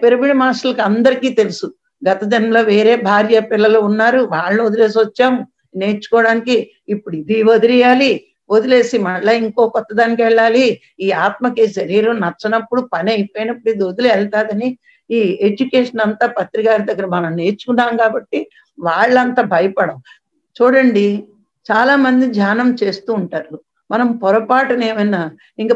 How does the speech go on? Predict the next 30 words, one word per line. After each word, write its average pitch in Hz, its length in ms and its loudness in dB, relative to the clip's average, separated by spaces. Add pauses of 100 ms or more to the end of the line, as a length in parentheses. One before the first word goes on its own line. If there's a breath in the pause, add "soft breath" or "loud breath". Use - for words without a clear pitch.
పూజలు 233 400 0
అవసరం 247 420 0
లేదమ్మా, 208 420 0 (140)
ధ్యానం 190 380 -4
చేస్తే 208 300 -6 (120)
చాలు 180 360 -2
అంటే, 151 260 -8 (400 soft breath)
అయ్యో 240 300 2 (580)
ఎలా 220 320 2
అండి, 254 260 4 (200)
పూజ 226 280 0
మానేస్తే 233 540 0
ఎట్లాగా, 226 400 0 (440)
అది 196 200 -2
సాంప్రదాయం 226 640 0
అండి, 196 300 0
ఇది 180 140 -2
అండి 170 280 -4
అంటారు. 147 400 -10 (320)
నువ్వు 214 260 -2
పై 180 120 2 (120)
మెట్టు 254 300 0
ఎక్కుతున్నావు, 220 560 -4
కింద 190 200 -4 (100)
మెట్టు 214 220 -8
వదిలినా 190 380 -2 (320)
తప్పు 156 320 -8
లేదు, 147 240 -6 (460)
కానీ 262 220 0 (100)
దాన్ని 247 240 2